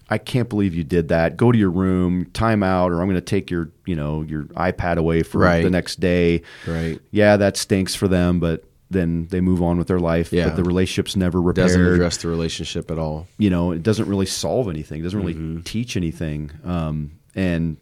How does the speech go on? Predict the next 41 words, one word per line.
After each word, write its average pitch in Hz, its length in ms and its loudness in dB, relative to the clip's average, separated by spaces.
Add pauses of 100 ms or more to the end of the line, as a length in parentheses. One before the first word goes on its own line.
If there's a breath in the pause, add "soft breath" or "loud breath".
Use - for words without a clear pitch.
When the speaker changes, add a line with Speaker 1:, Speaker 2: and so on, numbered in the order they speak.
Speaker 1:
I - 20 -8
remember, 95 220 0
I 98 60 4
loved, 95 340 2
uh, 92 120 0
hearing 98 200 0
the 92 40 0
part, 87 180 0
like, 82 160 -2
the 90 60 -6
boys 87 360 0
were, 85 80 0
like, 78 240 -2
absolutely 80 460 -2
terrified, 73 760 -4
like, 92 80 2
Speaker 2:
Yeah. 85 140 2
Speaker 1:
on 98 100 4
the 95 80 4
way, 85 320 0
like, 78 340 -6
of, 82 200 -10
you 90 80 -2
know, 76 160 -4
having 87 240 -2
to 76 80 -4
do 92 160 0
this, 76 240 -4
that, 78 160 -4
"Mom, 90 240 0
I 78 60 -2
can't 95 200 -4
believe 90 160 -4
you're 82 80 -4
making 82 300 -4
me 76 60 -4
do 90 160 -4
this." 76 200 -6
And 73 80 -14
she's 76 160 -12
like 73 320 -10